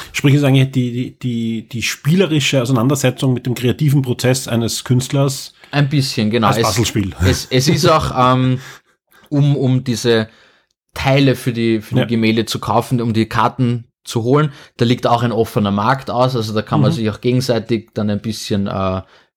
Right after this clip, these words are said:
Speaker 2: beeinflussen, was, was halt der andere für Symbole bekommt und was nicht. Und je weiter hinten man quasi, dies, der, der Markt wird immer nachgeschoben,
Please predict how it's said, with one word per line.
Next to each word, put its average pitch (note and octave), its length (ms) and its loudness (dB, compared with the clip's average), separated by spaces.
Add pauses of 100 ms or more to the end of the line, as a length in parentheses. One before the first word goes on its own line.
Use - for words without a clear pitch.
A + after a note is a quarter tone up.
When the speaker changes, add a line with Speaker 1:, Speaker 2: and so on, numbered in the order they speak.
(120)
Speaker 2:
beeinflussen, B2 760 0
was, G#2 320 -2
was G#2 180 -2
halt G#2 140 -2
der G2+ 100 -2
andere G#2 280 0
für A2 120 -8
Symbole A2+ 400 -4
bekommt A2+ 380 -4
und G#2+ 120 -2
was G#2 180 -2
nicht. C3+ 280 2 (280)
Und A2 160 -2
je A2+ 120 2
weiter A#2 300 2
hinten C3+ 540 0
man A#2 260 2 (140)
quasi, G#2+ 320 -4
dies, G#2 240 -10
der, G#2 160 2
der G#2 100 0
Markt G#2+ 260 2
wird A2+ 120 0
immer G#2 120 0
nachgeschoben, A2 720 0